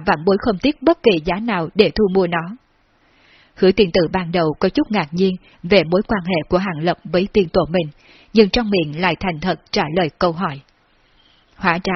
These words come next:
là như vậy. Hàng mộ đúng lúc có trong tay một số huyền ngọc vàng năm, đủ để luyện lại một phi kiếm mới. Nếu như Hứa tiên tử và Băng Phách tiên tử có cùng nguồn gốc, thì ta tặng cho đạo hữu vậy, cũng coi như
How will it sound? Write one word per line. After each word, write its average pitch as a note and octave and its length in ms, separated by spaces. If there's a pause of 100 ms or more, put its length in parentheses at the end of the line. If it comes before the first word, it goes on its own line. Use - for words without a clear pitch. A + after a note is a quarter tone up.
(140)
là E3+ 140
như D#3+ 220
vậy. D#3+ 140 (600)
Hàng F#3 220
mộ F3 140
đúng F#3 200
lúc D4+ 240
có A#3 100
trong G#3 260
tay F#3 140 (180)
một F3+ 160
số F#3+ 220
huyền G#3 240
ngọc D#3 200
vàng D#3 220
năm, F3 180 (440)
đủ G#3 180
để F3+ 140
luyện F3+ 220
lại E3 260
một F3+ 200
phi F#3 160
kiếm E3+ 240
mới. F3 180 (580)
Nếu F#3+ 160
như F#3 300
Hứa G3 160
tiên F#3+ 220
tử E3+ 220
và E3 120
Băng F3+ 220
Phách F#3 200
tiên F3 200
tử D#3 260
có C4 80
cùng E3+ 260
nguồn D#3+ 200
gốc, A3 160 (440)
thì G#3 120 (120)
ta A3+ 100
tặng D#3+ 280
cho F#3 140
đạo E3 200
hữu D3+ 180
vậy, F3+ 140 (460)
cũng E3 200
coi F3+ 180
như E3+ 260